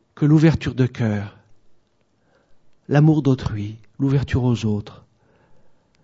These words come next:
reste une ambition, une volonté quotidienne, pour qu'au jour favorable,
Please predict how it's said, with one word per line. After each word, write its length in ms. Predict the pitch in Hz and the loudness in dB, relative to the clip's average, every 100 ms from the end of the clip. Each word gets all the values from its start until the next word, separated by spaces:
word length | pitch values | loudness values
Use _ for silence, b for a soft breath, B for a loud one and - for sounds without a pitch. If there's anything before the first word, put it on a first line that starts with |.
| _ | _
reste 260 | 143 143 | -6 -2
une 80 | 135 | 2
ambition, 480 | 127 120 - 117 101 - - b b b _ - - - | 2 2 -4 -4 -4 -8 -14 b b b _ -20 -20 -6
une 140 | 143 | -2
volonté 320 | 131 127 117 | 4 4 2
quotidienne, 600 | 123 - 117 104 98 107 - _ b b b b b b b b b b b b - | -4 -6 -6 -4 -4 -6 -14 _ b b b b b b b b b b b b -2
pour 160 | 151 | 0
qu'au 120 | 165 | 4
jour 200 | 151 165 | 6 6
favorable, 680 | - 147 131 110 107 95 98 | 6 2 2 -2 -6 -8 -14